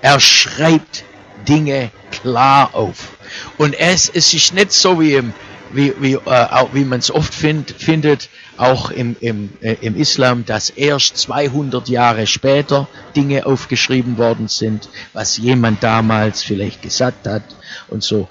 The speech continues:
sondern beim Johannes ist, er hat in seiner Lebenszeit die Dinge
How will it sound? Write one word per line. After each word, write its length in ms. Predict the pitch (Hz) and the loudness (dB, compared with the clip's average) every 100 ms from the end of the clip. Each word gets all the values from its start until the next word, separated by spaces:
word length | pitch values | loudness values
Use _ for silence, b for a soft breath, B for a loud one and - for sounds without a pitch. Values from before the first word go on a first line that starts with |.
| B | B
sondern 480 | B - 135 120 117 | B 0 2 0 -2
beim 340 | 92 135 151 139 | 2 4 4 2
Johannes 720 | 120 101 - 196 202 127 - | -2 0 0 2 2 0 -4
ist, 360 | 123 123 - - | -6 -4 -6 -2
er 360 | 139 165 156 | 2 2 2
hat 220 | - 147 - | -2 -6 -6
in 160 | 131 | -8
seiner 600 | 104 - 147 165 180 160 | -2 0 4 4 4 4
Lebenszeit 1200 | 135 135 156 160 180 160 135 - - - 120 110 - - B B - - | 4 4 4 4 2 0 -2 -4 -4 -4 -2 -4 -8 -20 B B -6 0
die 260 | 170 175 - - | 2 0 -2 2
Dinge 380 | 165 170 156 | 2 4 2